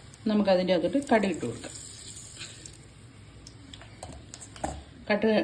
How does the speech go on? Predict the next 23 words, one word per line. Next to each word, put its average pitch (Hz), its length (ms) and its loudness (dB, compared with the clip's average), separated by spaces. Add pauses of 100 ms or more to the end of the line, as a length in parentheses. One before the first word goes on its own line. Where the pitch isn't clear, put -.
കടുക് 220 240 6
അവിടെ 202 160 4
കിടന്ന് 196 200 2
നല്ലവണ്ണം 190 340 2
പൊട്ടട്ടെ. 220 300 0 (840)
കടുക് 208 240 6 (100)
നല്ലവണ്ണം 220 440 8
പൊട്ടിയേ 190 340 4 (300)
നമുക്ക് 214 240 2
അതിൻ്റെ 202 160 6
അകത്തോട്ട് 202 340 2
സബോള 196 380 8
ഇട്ട് - 120 -2
കൊടുക്കാം. 117 300 4 (3000)
ഒരു 226 160 4
മീഡിയം 254 360 8
സൈസ് 262 360 0
സബോളയാണ്. 190 560 2 (1600)
നല്ലവണ്ണം 202 420 0
ഇളക്കി 165 280 -2
കൊടുക്കാം. 175 260 -2 (1700)
അതിൻ്റെ 226 260 4
അകത്തോട്ട് 208 320 2